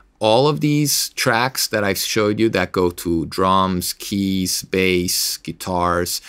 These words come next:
they all go to my instrumental bus, but also to my physical outputs. Out of those physical outputs, they go to this fader, which is the master fader of the console. Out of that, through inserts,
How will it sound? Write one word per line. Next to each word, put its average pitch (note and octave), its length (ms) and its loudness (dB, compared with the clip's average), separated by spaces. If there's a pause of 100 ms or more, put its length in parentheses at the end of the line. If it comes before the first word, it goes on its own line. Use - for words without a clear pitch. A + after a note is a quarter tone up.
(320)
they F2 140 0
all B2 320 2
go A#2+ 240 2
to A2 180 -4
my F2+ 280 2
instrumental F#2 1120 -2 (360)
bus, B2 360 2
but F#2+ 260 0
also G#2 460 2
to - 200 -6
my E2 340 -2
physical E2 640 -6
outputs. D#3+ 640 0 (300)
Out E3+ 220 4
of D3 80 4
those G#2+ 220 2
physical F2+ 380 -2
outputs, E2+ 460 -4
they F#2+ 120 0
go G2 180 2
to F2+ 160 -8
this A#2+ 520 2 (260)
fader, D#2+ 580 -4 (160)
which - 140 -10
is D#2+ 120 -6
the F2 80 -4
master F2 380 -2
fader D#2+ 340 -6
of - 140 -10
the - 80 -14
console. A#2 580 -6 (540)
Out C3 160 4
of C3+ 100 2
that, C3 280 2
through B2 200 2
inserts, C3+ 640 0